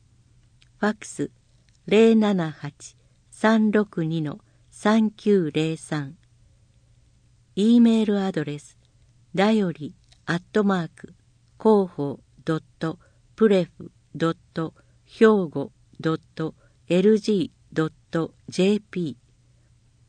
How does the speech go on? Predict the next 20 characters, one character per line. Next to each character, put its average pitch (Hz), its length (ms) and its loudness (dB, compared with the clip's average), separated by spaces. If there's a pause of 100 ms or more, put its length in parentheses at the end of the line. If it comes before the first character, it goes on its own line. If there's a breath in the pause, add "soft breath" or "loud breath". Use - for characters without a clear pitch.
(440)
ー。 - 40 -12
だ 226 120 4
よ 247 160 4
り 180 160 0
の 156 160 -4
綴 160 340 -4
り 156 140 -4
は、 139 200 -12 (440)
デ 160 140 -2
ィ 208 260 2
ー - 60 -18 (140)
エ 180 140 0
ー 160 200 -4 (180)
ワ 175 260 -2
イ 185 200 -6 (140)
オ 170 280 0
ー - 40 -20 (180)
ア 175 200 0
ー 180 60 -4
ル 180 180 -4